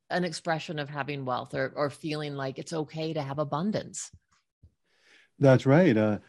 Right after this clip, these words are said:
Speaker 2: I've heard a lot of people, uh, who've gotten successful in their business tell stories about parking their car around the corner when they're, uh, meeting a friend for dinner or, or visiting their family or friends because they don't want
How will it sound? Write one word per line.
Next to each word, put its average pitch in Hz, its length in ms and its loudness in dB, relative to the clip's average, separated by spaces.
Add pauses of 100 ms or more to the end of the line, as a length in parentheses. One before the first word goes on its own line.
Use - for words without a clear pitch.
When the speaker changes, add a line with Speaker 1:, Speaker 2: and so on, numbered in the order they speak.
(160)
Speaker 2:
I've 131 160 4
heard 180 160 6
a 160 40 6
lot 135 260 6
of 185 80 -2
people, 113 480 2 (120)
uh, 120 160 2
who've 113 300 2
gotten 120 260 4
successful 117 640 -4
in 107 80 0
their 107 100 0
business 139 320 0
tell 113 220 -2
stories 113 340 0
about 110 240 -2
parking 120 380 0
their 120 120 2
car 117 340 0
around 120 320 2
the 120 80 -2
corner 127 540 4
when 104 200 0
they're, 107 300 2 (640)
uh, 110 140 0
meeting 117 340 2
a 117 60 0
friend 123 280 0
for 127 140 2
dinner 147 360 6
or, 104 360 0 (100)
or 110 160 -4
visiting 117 460 -2
their 120 120 0
family 127 440 0
or 104 100 0
friends 101 460 -6
because 107 440 -2
they 110 160 -2
don't 120 300 -2
want 110 320 -6